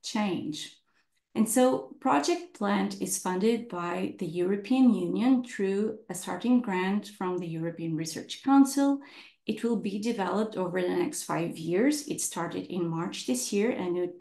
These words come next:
it will run until twenty twenty-nine. And it is based at the University of Lisbon, Portugal, at the Science Faculty and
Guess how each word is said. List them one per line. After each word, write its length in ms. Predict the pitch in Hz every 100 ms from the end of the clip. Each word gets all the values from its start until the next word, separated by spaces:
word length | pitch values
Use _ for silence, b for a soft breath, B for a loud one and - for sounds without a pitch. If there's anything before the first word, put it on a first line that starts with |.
| -
it 240 | 180 175
will 240 | 175 175 175
run 360 | 180 185 185 B B -
until 320 | 180 180 175
twenty 340 | - 175 -
twenty-nine. 800 | 156 160 - - 185 220 240 247 B B B -
And 140 | 233
it 120 | 269
is 300 | 277 262 196
based 540 | 202 202 208 220 220 -
at 320 | 190 185 196
the 60 | 196
University 680 | 180 170 160 - - - 233
of 120 | 233
Lisbon, 540 | 240 233 233 233 226 -
Portugal, 720 | 180 180 196 190 185 196 -
at 100 | 170
the 80 | 180
Science 540 | - 170 175 165 -
Faculty 800 | - 165 160 185 180 - 180 180 -
and 300 | 175 170